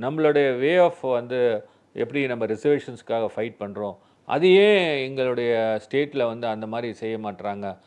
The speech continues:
அந்த, அந்த முன்னெடுப்புகள் ஏன் வந்து நம்மளுடைய ஸ்டேட்ஸ்ல இந்த மாதிரி வரமாட்டேங்கிறது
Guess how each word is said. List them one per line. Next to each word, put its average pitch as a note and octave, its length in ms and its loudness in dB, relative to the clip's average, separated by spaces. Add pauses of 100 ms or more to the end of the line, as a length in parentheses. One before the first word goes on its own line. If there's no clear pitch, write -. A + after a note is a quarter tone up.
(300)
அந்த, A2 380 0
அந்த A2+ 240 -4
முன்னெடுப்புகள் D#3+ 800 6
ஏன் C#3+ 200 0
வந்து B2+ 380 -6
நம்மளுடைய A2+ 420 -2
ஸ்டேட்ஸ்ல C3 500 -4
இந்த G#2 140 -8
மாதிரி A2 260 -6
வரமாட்டேங்கிறது G2 760 -6